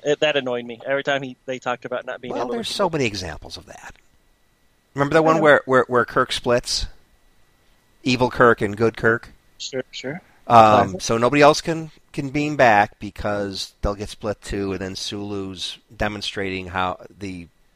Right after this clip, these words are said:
Speaker 2: heat up rocks feature of
Speaker 1: Oh,
Speaker 2: the
Speaker 1: right.
Speaker 2: phaser.
Speaker 1: Yeah.
Speaker 2: Um, it's like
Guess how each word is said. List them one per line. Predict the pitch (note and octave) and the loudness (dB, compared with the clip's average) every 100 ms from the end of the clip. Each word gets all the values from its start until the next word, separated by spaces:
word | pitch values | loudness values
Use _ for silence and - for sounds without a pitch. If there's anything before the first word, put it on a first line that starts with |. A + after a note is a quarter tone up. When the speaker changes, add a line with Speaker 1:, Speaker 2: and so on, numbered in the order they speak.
| _ | _
Speaker 2:
heat | - A#2 | -10 -2
up | G#2+ - | -2 0
rocks | G2 F#2+ - - - _ _ _ _ _ | 0 0 -2 -14 -16 _ _ _ _ _
feature | - F#2+ - F2 D#2+ | -12 -12 -10 -12 -4
of | |
Speaker 1:
Oh, | A#2+ C#3+ B2 | 2 2 2
Speaker 2:
the | G#2+ | 0
Speaker 1:
right. | B2+ B2 | 2 0
Speaker 2:
phaser. | - _ _ _ _ - | -4 _ _ _ _ -6
Speaker 1:
Yeah. | D3 C3+ G#2+ G2+ F#2+ | -2 0 2 2 0
Speaker 2:
Um, | F#2 F2+ | -4 -8
it's | - | -4
like | G#2 G2+ - | -2 -2 -6